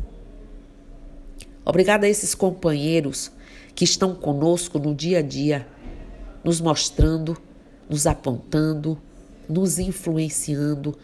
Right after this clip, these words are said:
nos motivando. Obrigada por esse dia." Axé, Namastê, Saravá, Motumbá, Colofé,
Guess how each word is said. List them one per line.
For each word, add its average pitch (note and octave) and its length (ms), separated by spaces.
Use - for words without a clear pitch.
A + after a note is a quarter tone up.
nos C4+ 200
motivando. C#3+ 880
Obrigada D3 560
por D3 220
esse D3 260
dia." - 440
Axé, C#3 540
Namastê, D#3+ 580
Saravá, D3 800
Motumbá, C#3 600
Colofé, C#3 760